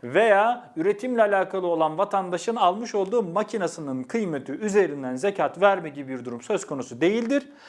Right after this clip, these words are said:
Zekat verme ihtimali var ise o da sadece dediğimiz gibi bunların gelirlerindendir. Gelirleri eğer birikir ve nisaba ulaşacaksa veya başka bir nisabı varsa adamın bu durumda gerekir.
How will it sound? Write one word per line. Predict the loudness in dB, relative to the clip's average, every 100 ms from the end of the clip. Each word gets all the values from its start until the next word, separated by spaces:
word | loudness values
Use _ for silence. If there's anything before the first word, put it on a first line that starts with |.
| -20 -4
Zekat | 0 4 6 4 0 -20 _ -2
verme | 0 0 -2
ihtimali | -4 -6 -2 2 2 2
var | 2 2
ise | 0 -2
o | -2 -4
da | -2
sadece | 2 2 0 0 2 0 0
dediğimiz | -6 -4 -4 -6 -6
gibi | -4 -4 -2
bunların | 0 0 0 -2
gelirlerindendir. | 0 2 2 2 2 0 2 -2 -2 -16 -4
Gelirleri | 2 2 0 -2 -2 -2 -2
eğer | 0 2 2 -2 -20 _ -6
birikir | -4 -4 -2 -2 0
ve | -4 -2
nisaba | -4 2 2 2
ulaşacaksa | -2 -2 -2 -2 0 -2 2 2 2 -4 -14 0
veya | 2 2
başka | 0 -2 2 2
bir | 0
nisabı | -6 -6 0 2 2
varsa | 2 2 2 -2
adamın | 0 -2 -2 -6 -4
bu | -2
durumda | 0 0 -2
gerekir. | 0 -2 -2 -6